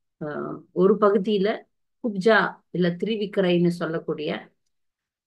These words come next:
ஒரு பணிப்பெண்ணுடைய வீட்டுக்கு கிருஷ்ணர் போறார். இன்னொரு பக்கம் அவர் அக்ரூரரோட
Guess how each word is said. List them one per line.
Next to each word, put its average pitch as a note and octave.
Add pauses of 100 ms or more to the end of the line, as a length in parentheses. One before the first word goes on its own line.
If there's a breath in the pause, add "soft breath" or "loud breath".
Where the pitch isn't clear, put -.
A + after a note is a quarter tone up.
(240)
ஒரு E3
பணிப்பெண்ணுடைய F#3+
வீட்டுக்கு E3+
கிருஷ்ணர் D#3+
போறார். C#3 (540)
இன்னொரு G3
பக்கம் F#3 (720)
அவர் F3
அக்ரூரரோட F3+